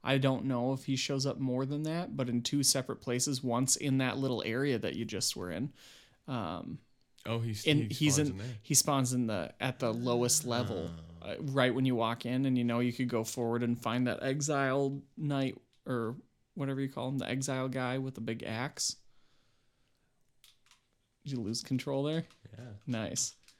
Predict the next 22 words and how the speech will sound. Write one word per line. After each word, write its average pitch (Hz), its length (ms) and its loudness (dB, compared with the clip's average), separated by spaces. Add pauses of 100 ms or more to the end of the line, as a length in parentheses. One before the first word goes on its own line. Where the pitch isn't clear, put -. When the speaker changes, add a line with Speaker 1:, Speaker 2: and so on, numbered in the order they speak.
(140)
Speaker 2:
Weird. 92 360 -12 (1500)
Speaker 1:
But 135 120 4
yeah, 139 320 6
he 143 180 4
spawns 135 420 4
there, 139 400 4
and 139 140 2
then 139 100 2
I 131 120 2
found 135 300 0
him 131 120 4
again 127 340 0
on 120 140 0
top 120 260 -4
of 117 80 -4
the 110 80 -6
church 120 440 -2
where 120 100 -2
you 120 140 0
meet, 117 460 -2
um, 71 460 -4
Speaker 2:
Oh. 170 360 -12